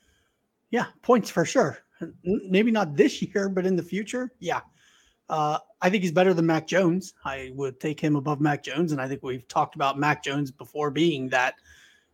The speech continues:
Q B two, you know, that range that you were just talking about.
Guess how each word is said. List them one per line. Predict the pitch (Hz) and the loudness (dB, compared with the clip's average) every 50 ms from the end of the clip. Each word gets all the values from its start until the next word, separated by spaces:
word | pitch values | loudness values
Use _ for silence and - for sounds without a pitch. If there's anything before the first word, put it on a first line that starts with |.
| _ - | _ -8
Q | - - 190 190 175 | 0 4 6 6 6
B | 160 160 151 | 6 4 2
two, | - - 190 185 170 156 147 143 143 - - | 2 4 4 6 6 6 4 2 0 -2 2
you | 165 156 156 147 | 6 6 8 6
know, | 135 | 6
that | 127 147 143 131 131 | 4 0 0 0 2
range | 135 165 165 156 143 139 131 123 | 2 4 6 6 6 4 2 -2
that | 147 131 | -6 -8
you | 131 139 | -6 -4
were | 143 139 | -6 -4
just | 131 135 127 - | -4 -6 -6 -4
talking | 139 131 139 139 - 113 | -4 -4 -4 -4 -6 -8
about. | 113 113 113 117 127 | -8 -6 -6 -6 -6